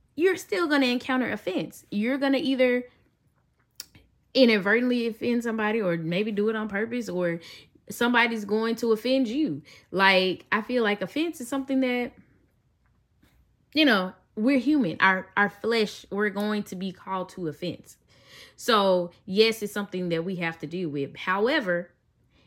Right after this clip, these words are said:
if we say that we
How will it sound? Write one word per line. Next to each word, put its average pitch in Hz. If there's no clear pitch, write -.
if 190
we 233
say 196
that 180
we 190